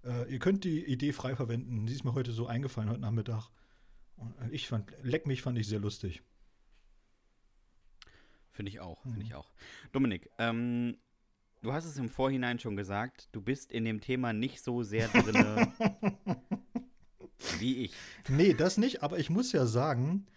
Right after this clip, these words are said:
Speaker 1: ich habe durch die sozialen Medien, das ist ja, das ist ja Fluch und Segen zugleich. Also ich habe ja diesen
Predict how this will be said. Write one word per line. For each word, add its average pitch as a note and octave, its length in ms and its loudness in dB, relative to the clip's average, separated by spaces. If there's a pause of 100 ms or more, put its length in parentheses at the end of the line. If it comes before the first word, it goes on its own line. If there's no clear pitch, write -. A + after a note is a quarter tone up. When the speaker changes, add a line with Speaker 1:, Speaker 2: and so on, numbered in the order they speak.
(440)
Speaker 1:
ich - 180 -2
habe E3 200 2
durch D#3+ 200 0
die D3+ 100 -2
sozialen D3 460 -2
Medien, D3 500 0
das A#2+ 140 -8
ist - 80 -6
ja, D3+ 80 2
das C3+ 220 -6
ist - 380 -6
ja E3 80 2
Fluch - 380 2
und G#3 180 4
Segen F3 360 0
zugleich. - 580 -4 (520)
Also C#3 200 -2
ich E3 160 -4
habe F#3 160 4
ja E3 140 6
diesen D3 500 -4